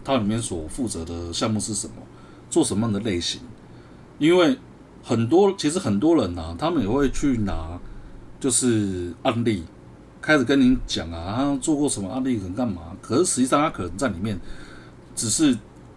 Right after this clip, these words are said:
打个擦边球，然后他就认为说，就跟你讲，然后你也就认为说，哇，他好厉害，他，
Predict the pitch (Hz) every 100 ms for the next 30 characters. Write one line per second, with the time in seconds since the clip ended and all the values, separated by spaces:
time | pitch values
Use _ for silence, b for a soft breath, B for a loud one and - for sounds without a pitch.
0 | - - - - - - 101 92 95 92
1 | 92 - 127 135 123 - - - - -
2 | - - 101 120 120 123 117 98 101 101
3 | 101 107 107 - - 113 110 104 87 82
4 | 92 104 117 104 101 87 110 90 101 104
5 | 92 104 101 85 85 92 85 B B B
6 | B B B - 123 117